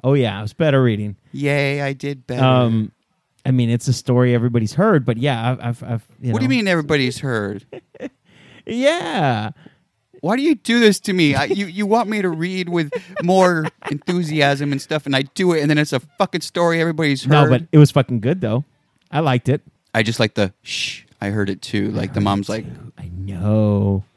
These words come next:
Speaker 1: You know, it would have made it better if it was like, they would have actually put, like, "Honey, come downstairs." And you're like, "Okay, Mom." And as I walked down, grabbed, and, ugh, that would have made it better.
Speaker 2: That would have been cool. Oh.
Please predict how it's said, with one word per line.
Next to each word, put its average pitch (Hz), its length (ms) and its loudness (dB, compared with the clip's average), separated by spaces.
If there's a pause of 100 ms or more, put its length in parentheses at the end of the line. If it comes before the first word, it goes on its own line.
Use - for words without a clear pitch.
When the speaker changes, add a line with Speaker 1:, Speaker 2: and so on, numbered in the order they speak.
(340)
Speaker 1:
You 131 80 2
know, 147 100 6
it 143 40 2
would 139 100 6
have 123 80 4
made 120 220 2
it 110 140 -4
better 120 340 0
if 110 160 -2
it 117 100 -2
was 113 220 -2
like, 104 300 -4 (200)
they 113 160 2
would 113 140 6
have 113 80 4
actually 113 300 -2
put, - 220 -2
like, 117 180 -4
"Honey, 262 320 0
come 262 220 0
downstairs." 254 1000 0
And 165 80 -4
you're 165 120 -2
like, 170 200 -4
"Okay, 294 360 -2
Mom." 277 520 -2 (120)
And 123 140 0
as 123 140 2
I 123 80 2
walked 120 340 -4
down, 120 560 -2
grabbed, 113 400 -6
and, - 140 -18
ugh, 143 340 -14 (300)
that 104 120 -4
would 113 100 0
have 107 80 -2
made 104 140 -2
it 104 100 -8
better. 107 120 0
Speaker 2:
That 101 80 6
would 104 60 8
have 98 100 2
been 98 140 -2
cool. 95 360 -6 (460)
Oh. 107 500 -8